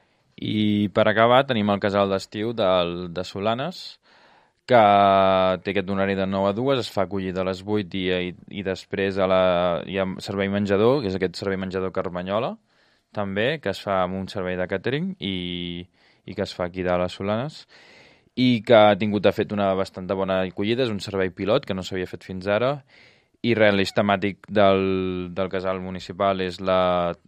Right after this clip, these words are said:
és la màgia, hi haurà festa Holi també, sí, hi havia hagut també una proposta de festa de l'escuma però s'ha descartat, i activitats esportives en el, a Solanes, i, un, i sortides diferents a parcs aquàtics, etcètera. I també visites a la piscina municipal.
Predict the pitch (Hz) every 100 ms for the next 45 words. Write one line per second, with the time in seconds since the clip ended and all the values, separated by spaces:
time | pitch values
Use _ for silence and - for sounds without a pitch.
0 | - 90 92 101 117 120 127 117 90 95
1 | 90 92 - 98 - 113 120 127 95 95
2 | 110 135 - _ _ _ - 98 98 98
3 | 98 90 95 95 98 98 90 92 95 98
4 | 92 - 95 92 - 101 90 87 95 87
5 | 104 98 117 101 - 101 90 98 92 90
6 | 87 92 85 95 90 87 87 82 85 80
7 | 80 87 85 87 82 82 - - 98 95
8 | 98 92 82 92 87 87 - 85 85 82
9 | 82 85 87 92 87 87 82 85 - -
10 | - - _ _ _ _ - 101 87 90
11 | 90 87 90 95 90 82 85 85 82 80
12 | - 95 80